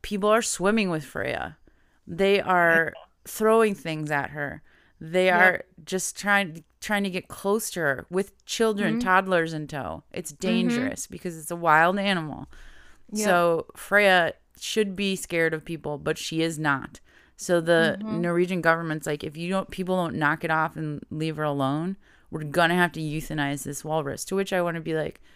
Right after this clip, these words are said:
Speaker 1: Hey, now they did say we could relocate her, but it's gonna be very <laughs> expensive and
Speaker 2: And
Speaker 1: very
Speaker 2: difficult, because they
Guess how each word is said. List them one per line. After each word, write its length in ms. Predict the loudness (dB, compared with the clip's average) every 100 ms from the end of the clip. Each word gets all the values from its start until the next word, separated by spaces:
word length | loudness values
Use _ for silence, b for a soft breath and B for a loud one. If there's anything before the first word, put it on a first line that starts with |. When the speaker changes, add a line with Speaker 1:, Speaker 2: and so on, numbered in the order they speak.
| b b
Speaker 1:
Hey, 380 | 2 4 4 0 _ _ _ _ _ _ _ _ _
now 240 | 4 6 8
they 140 | 6
did 220 | 6 4 2
say 440 | 2 4 2 -2 _ _ _ -2
we 160 | -2
could 280 | 0 2 2
relocate 600 | 2 2 4 2 2 -2 0
her, 180 | 0
but 180 | 0 -2
it's 140 | -2 -4
gonna 140 | -4
be 100 | -4
very 460 | -6 0 2 2 0
<laughs> 60 | -4
expensive 960 | -4 -2 0 -2 -2 -4 -6 -20 -18 -14 -6
and 140 | -6
Speaker 2:
And 40 | 0
Speaker 1:
very 220 | 2 4 2
Speaker 2:
difficult, 560 | -2 -8 -8 -8 -8 -2
because 200 | -2
they 80 | 0